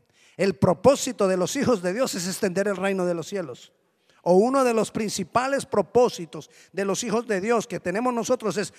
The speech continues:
extender el reino de los cielos. ¿Recuerdan cuál es el versículo que nos vamos a memorizar? Segunda de Corintios diez cinco. Pero mire lo que dice el versículo anterior,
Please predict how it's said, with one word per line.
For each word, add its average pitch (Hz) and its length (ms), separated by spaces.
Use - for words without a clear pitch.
extender 202 580
el 180 240
reino 214 340
de 202 100
los 190 140
cielos. 214 580
¿Recuerdan 220 360
cuál 233 160
es 226 120
el 240 80
versículo 208 400
que 196 80
nos 190 100
vamos 196 220
a 214 80
memorizar? 185 440
Segunda 202 580
de 277 100
Corintios 233 840
diez 214 280
cinco. 262 440
Pero 226 220
mire 320 240
lo 349 120
que 294 140
dice 330 240
el 262 60
versículo 285 500
anterior, 269 580